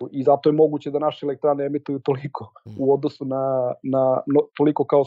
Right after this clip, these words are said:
Speaker 1: kao sve evropske, evropske ter-, termoelektrane. Tako da kažem, to zahteva jednu vrstu tehnološkog iskoraka. Ali Poljska, kažem opet, koja je isto u prošlosti se ponašala, da kažem, kao mi,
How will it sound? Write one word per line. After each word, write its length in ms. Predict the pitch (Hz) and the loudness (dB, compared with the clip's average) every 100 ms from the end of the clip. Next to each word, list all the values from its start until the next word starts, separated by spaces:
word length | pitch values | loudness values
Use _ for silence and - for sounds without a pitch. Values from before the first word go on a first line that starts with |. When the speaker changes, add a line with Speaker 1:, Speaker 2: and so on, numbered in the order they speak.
| - | 0
Speaker 1:
kao 180 | - 139 | 2 2
sve 360 | - 147 135 - | 4 0 0 0
evropske, 420 | 135 139 139 - 147 - - | -2 -2 -6 -12 -12 -10 -2
evropske 320 | 127 123 - 123 | -2 -2 -4 -4
ter-, 120 | 123 - | -4 -6
termoelektrane. 440 | 123 117 117 113 - - - - | -6 -4 -6 -6 -8 -20 -16 0
Tako 220 | 127 165 | 2 4
da 80 | - | 6
kažem, 260 | 185 160 117 | 4 2 0
to 140 | 151 | 2
zahteva 400 | 147 135 - 175 | 2 0 0 4
jednu 180 | 156 160 | 4 2
vrstu 160 | 165 165 | -6 -6
tehnološkog 400 | 143 170 165 147 | -4 -4 -6 -10
iskoraka. 420 | 160 - - - _ _ _ | -8 -8 -10 -20 _ _ _
Ali 540 | 113 139 185 196 151 _ | 2 6 6 2 -6 _
Poljska, 440 | 139 170 190 - 131 | 2 4 2 -2 -8
kažem 320 | 147 135 131 | -6 -8 -2
opet, 260 | 143 131 - | -4 -4 -8
koja 180 | 123 | -6
je 60 | 131 | -6
isto 260 | 143 151 - _ _ _ _ | -4 -4 -6 _ _ _ _
u 140 | 156 139 | -14 0
prošlosti 420 | 160 165 160 143 | 2 2 -2 -8
se 120 | 139 | -10
ponašala, 400 | - 143 139 147 | -4 -2 0 0
da 80 | 127 | 0
kažem, 260 | 143 135 120 | -2 -10 -6
kao 200 | 143 131 | -4 -2
mi, 240 | 131 165 | -4 -6